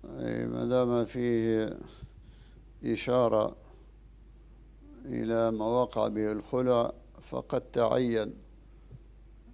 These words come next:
عندما يقول: "أخالعك بهذا"،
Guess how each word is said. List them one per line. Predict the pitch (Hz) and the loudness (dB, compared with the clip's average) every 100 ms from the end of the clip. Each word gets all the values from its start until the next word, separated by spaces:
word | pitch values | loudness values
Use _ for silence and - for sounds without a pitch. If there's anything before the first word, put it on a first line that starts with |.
| - - | -20 -20
عندما | - 123 123 120 117 | -10 -6 -4 -2 -2
يقول: | 117 110 123 120 120 - - - - - - - - - - | -2 -4 -6 -4 -4 -6 -14 -20 -16 -14 -14 -20 -20 -20 -16
"أخالعك | - - 120 123 127 120 - | -10 -2 0 2 2 2 0
بهذا"، | - 110 120 127 127 120 117 123 131 | -4 0 2 4 4 4 4 4 4